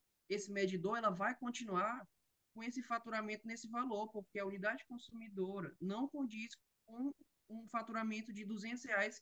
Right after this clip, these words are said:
que é o, o faturamento que o autor entende devido. Por isso que, não se entendendo pela perícia técnica, pela nulidade, o autor não trouxe provas mínimas que pudesse assegurar que essa unidade não tinha capacidade, e até hoje não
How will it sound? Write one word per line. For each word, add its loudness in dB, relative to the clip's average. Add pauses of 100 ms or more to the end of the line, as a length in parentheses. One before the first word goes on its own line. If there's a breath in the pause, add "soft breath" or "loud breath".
(100)
que -10
é -4
o, -6 (400)
o -6
faturamento 2
que -14
o -2
autor -2
entende -6
devido. 2 (320 soft breath)
Por -8
isso -2
que, -4
não 4
se 0
entendendo 4 (200)
pela 2 (920)
perícia 8
técnica, 4
pela 8
nulidade, 6 (500)
o 4
autor 2
não 4
trouxe -8
provas 0
mínimas 8
que -4
pudesse 2
assegurar 4
que -6
essa -2
unidade 4
não 0
tinha 4
capacidade, 2
e 4
até 0
hoje 2
não 0